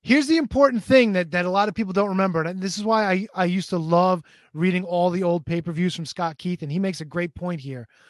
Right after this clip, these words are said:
First match, Martin goes, it's almost like a power bomb, and she gets the pin from that.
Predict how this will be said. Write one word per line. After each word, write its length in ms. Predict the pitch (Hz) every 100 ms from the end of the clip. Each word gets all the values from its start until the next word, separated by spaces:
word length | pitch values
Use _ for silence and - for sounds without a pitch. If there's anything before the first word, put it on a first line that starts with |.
| _ _ _
First 420 | - 220 254 220
match, 500 | 220 254 294 - - _ _ _ -
Martin 460 | 185 247 269 269
goes, 380 | 214 233 240 220
it's 160 | 202 -
almost 380 | 240 233 285 277
like 120 | 247
a 80 | 185
power 400 | - 170 202 240
bomb, 500 | 214 254 269 294 294 - _ _ _ _ _ -
and 160 | 196 160
she 100 | 202
gets 220 | 214 -
the 100 | 196
pin 300 | - 214 233
from 180 | 247 247
that. 260 | 254 262